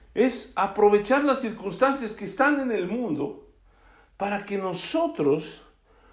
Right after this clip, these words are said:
podamos crecer en la fe. Si yo no tengo dinero, bueno, Señor, tú dijiste en tu palabra que tu bendición es la que enriquece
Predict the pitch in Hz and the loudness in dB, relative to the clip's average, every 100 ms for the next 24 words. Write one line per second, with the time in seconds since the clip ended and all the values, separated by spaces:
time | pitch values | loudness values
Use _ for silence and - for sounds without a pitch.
0 | _ _ _ 147 160 170 170 170 170 - | _ _ _ -2 0 0 -4 -6 -8 -4
1 | 143 127 - 151 139 139 135 135 - 160 | -2 -2 -4 -4 -2 -2 -6 -8 -12 -12
2 | 151 135 - _ _ _ _ _ _ _ | -12 -14 -20 _ _ _ _ _ _ _
3 | _ _ _ _ _ _ 196 254 285 269 | _ _ _ _ _ _ 2 4 6 4
4 | 262 254 254 233 185 202 269 170 - - | 2 2 4 4 2 0 2 2 0 -8
5 | - 196 220 180 170 170 226 226 - 220 | -6 -2 -2 -2 -4 -2 -2 -2 -6 -4
6 | 262 226 208 214 226 - 202 165 156 143 | -2 -4 -6 -6 -6 -6 -6 -6 -2 0
7 | 139 135 131 110 - - - - - 160 | 0 -2 -4 -8 -14 -20 -20 -14 -8 -6
8 | 170 156 170 165 139 - 196 208 196 190 | -4 0 0 -2 -6 -6 -4 -2 -4 -6
9 | 156 156 147 147 139 - 165 - - - | -6 -2 -4 -4 -6 -6 -6 -6 -10 -10